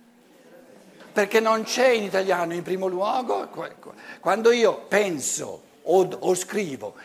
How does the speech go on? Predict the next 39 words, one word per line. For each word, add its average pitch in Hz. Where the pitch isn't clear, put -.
in 175
primo 190
luogo, 226
ci 233
deve 190
essere 196
in 135
secondo 160
luogo, 220
in 151
terzo 117
luogo. 117
Se 190
no 180
non 143
posso 202
dire 165
in 131
primo 123
luogo. 101
Invece 208
in 185
secondo 190
luogo, 190
in 160
terzo 151
luogo 247
non 180
c'è. 175
Allora 196
quando 254
non 214
c'è 170
in 147
secondo 160
luogo, 135
in 127
terzo 151
luogo, 175